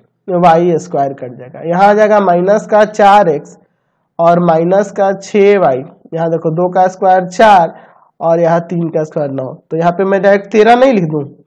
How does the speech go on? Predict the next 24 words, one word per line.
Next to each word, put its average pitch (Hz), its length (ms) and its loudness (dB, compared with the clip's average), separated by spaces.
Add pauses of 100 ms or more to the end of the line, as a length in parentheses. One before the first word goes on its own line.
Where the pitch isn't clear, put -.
(160)
चलिए 156 180 -6
मैं 190 160 -4
यहाँ 190 160 -2
डायरेक्ट 185 340 -4
तेरह 180 220 0
ही 202 100 0
लिख 202 180 -2
देता 190 220 -4
हूँ, 208 220 -12
दो 151 160 -10
का 160 180 -8
स्क्वायर 196 360 0 (440)
चार 196 260 2
और 147 100 -2
तीन 151 220 -8
का 139 140 -6
स्क्वायर 135 300 -12
नौ, 117 160 -16 (440)
चार 120 160 -12
तेरह, - 1300 -20
माइनस 175 460 -2
का 202 220 0
बारह 180 600 4
एक्स 180 280 -2